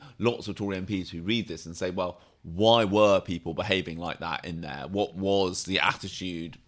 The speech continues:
to the rules that was being generated by the senior leadership, whether political or civil service, that made people think that this was,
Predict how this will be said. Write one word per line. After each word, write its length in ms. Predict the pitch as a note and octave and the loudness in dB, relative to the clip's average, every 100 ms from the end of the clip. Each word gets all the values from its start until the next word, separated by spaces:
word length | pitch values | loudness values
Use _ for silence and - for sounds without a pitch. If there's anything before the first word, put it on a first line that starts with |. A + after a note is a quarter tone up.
| _ | _
to 120 | G#2+ | -4
the 120 | G2 | -2
rules 420 | F#2 G#2+ G2 F2+ F#2+ | 0 0 0 -4 -6
that 140 | E2 | -8
was 100 | E2 | -6
being 220 | G2 F#2+ | -4 -2
generated 400 | G2+ G2+ F#2 F2+ | 0 0 -2 -4
by 100 | F2+ | -6
the 80 | F2 | -6
senior 260 | G#2 G2 F#2 | -6 -4 -2
leadership, 360 | G2 E2+ F2 | -4 -4 -6
whether 200 | F#2 F2 | -4 -6
political 520 | - G2 A2+ G#2 F#2 | -6 -6 -6 -6 -8
or 80 | E2+ | -6
civil 240 | - D#2+ F2+ | -6 -8 0
service, 400 | C3 B2 G2+ F2+ | 4 4 0 -4
that 100 | - | 0
made 220 | G2+ F2+ | 0 0
people 200 | F2 F2 | -4 -10
think 320 | - A2 F2+ | -2 -2 -2
that 100 | D2 | -8
this 200 | F2 - | -10 -8
was, 360 | F2 D#2+ - | -8 -8 -10